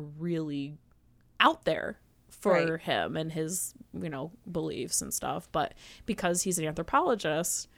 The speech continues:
Speaker 1: he lets it happen.
Speaker 2: Yeah. I think that's a big part of being an anthropologist, though, is that you can't, you have to look at it very objectively. You can't really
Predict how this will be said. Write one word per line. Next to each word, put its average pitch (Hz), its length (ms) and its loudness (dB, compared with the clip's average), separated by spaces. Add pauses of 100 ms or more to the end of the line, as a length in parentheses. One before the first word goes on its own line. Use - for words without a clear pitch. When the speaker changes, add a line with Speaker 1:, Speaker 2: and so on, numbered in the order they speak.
(120)
Speaker 1:
he 269 220 4
lets 269 300 2
it 196 140 4
happen. 170 460 -4 (320)
Speaker 2:
Yeah. 170 360 -2 (440)
I 233 60 6
think 392 240 -2
that's - 220 4
a 208 40 2
big 214 220 4
part 233 300 6
of 196 160 4
being 202 260 0
an 170 80 -4
anthropologist, 165 800 0
though, 143 220 0
is 180 120 -4
that 175 160 4
you 208 160 -4
can't, 262 300 -2 (160)
you 208 100 4
have 214 120 6
to 214 80 4
look 202 200 2
at 208 80 4
it 185 140 2
very 190 320 6
objectively. 165 800 0 (100)
You 185 140 -4
can't 202 260 2
really 185 460 6